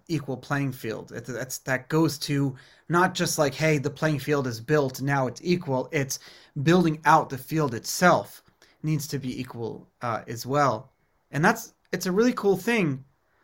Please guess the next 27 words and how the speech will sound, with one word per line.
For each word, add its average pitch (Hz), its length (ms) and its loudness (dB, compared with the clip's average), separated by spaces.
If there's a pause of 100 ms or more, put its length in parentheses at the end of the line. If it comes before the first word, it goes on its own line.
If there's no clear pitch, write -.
(340)
Um, 156 480 4 (240)
it, 165 160 -4 (240)
actually, 196 340 4
I 180 40 4
was 156 240 0 (400)
going 196 160 2
back 185 220 6
to 175 80 -2
being 156 180 0
a 139 40 0
V 135 200 -2
C. 151 460 -2 (420)
We 156 120 2
have 190 280 8
a 156 60 0
member 170 380 6
of 147 260 4
our, 143 300 6
on 147 160 2
our, 151 160 0
we 151 100 -2
have 190 120 2
a 175 40 2
member 165 360 4
of 147 200 2
our, 139 320 6
uh, 117 260 0